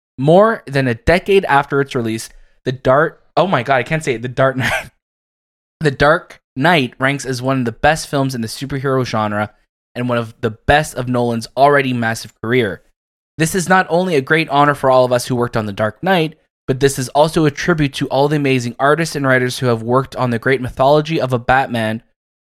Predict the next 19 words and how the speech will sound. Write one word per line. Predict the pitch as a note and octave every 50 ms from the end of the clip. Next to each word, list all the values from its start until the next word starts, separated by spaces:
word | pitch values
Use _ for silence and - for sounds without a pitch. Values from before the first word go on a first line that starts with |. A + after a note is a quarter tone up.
| _ -
of | C#3+ D3 C#3 A#2+
Batman | - D3+ D#3+ E3+ D#3 C3+ B2+ B2+
over | A2+ B2 A#2 A#2
the | A2+ A2+
decades, | A2+ C#3+ D3 - - G#2+ G#2+ G#2 G#2 - -
said | - - B2 A2 A2
Nolan. | A2+ A#2+ A#2+ A2+ G2+ F#2 F2+ D#2+ - _ _ _ _ _ _ -
The | A#2+ A#2
Dark | A2+ - C3 C3 C#3+ E3+ - - - - _ _ _
Knight | - C3+ D3+ D#3 C3+ A#2 A2 - - - - -
is | C3 B2 B2 A#2+
joined | - C3+ C3 B2+ B2+ B2
by | B2+ A#2+ A#2 A#2
films | A#2 - - B2 A#2 A2+ A2+ A2
such | - - A#2 A2 - -
as | A2+ G#2 G#2 G2+ -
A | A#2
Clockwork | - - - A2 G2+ G#2 - G#2 G2+ - -
Orange, | B2+ D3+ E3+ F3+ F3+ E3+ E3+ D#3+ -